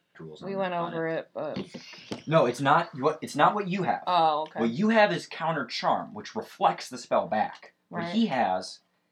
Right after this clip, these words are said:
Speaker 1: is counterspell, which breaks it and just makes it, you,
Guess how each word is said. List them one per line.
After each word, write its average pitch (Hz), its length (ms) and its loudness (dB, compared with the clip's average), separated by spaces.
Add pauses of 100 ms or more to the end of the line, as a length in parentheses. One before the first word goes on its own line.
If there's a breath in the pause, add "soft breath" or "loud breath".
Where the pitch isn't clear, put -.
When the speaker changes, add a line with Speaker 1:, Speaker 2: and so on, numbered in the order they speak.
(140)
Speaker 1:
is 113 200 -4
counterspell, 123 640 0
which - 200 -14
breaks 127 340 -4
it 101 120 -6
and 92 120 -12
just 90 200 -16
makes 92 220 -12
it, 82 120 -16
you, 98 200 -14